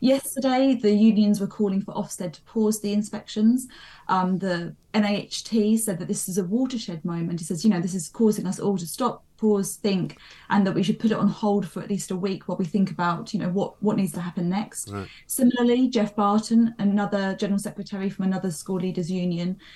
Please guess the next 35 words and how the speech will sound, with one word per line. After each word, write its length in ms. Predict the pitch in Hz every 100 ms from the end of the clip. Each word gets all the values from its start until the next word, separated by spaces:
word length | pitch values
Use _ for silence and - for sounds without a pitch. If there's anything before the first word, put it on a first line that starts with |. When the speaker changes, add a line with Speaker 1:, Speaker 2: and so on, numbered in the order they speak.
| -
Speaker 1:
says 180 | - 196
we 80 | 214
need 160 | 208 196
to 60 |
have 100 | 214
an 160 | 196 196
immediate 500 | 208 240 226 226 214
review 320 | 202 208 214
into 160 | 226 220
the 140 | -
impact 340 | 202 196 185
of 60 | 180
inspections 720 | 190 - 202 - 220 220 220
on 80 | 185
the 60 |
well-being 460 | 180 196 190 208 190
of 120 | 175
school, 340 | - - 185 170
co-, 180 | - 208
school 260 | - - 196
and 100 | 196
college 260 | 202 185 196
leaders 220 | 196 175
and 160 | 170
staff, 480 | 165 - 185 233 262 - - -
and 80 | 196
says 160 | 294 170
we 60 |
need 160 | 202 202
to 80 | 220
pause 500 | - 226 190 185 -
the 140 | 190
inspection 480 | 185 - 175 - 180
cycle. 500 | 175 180 170 196 226 - - -
Speaker 2:
Mm. 260 | 107 104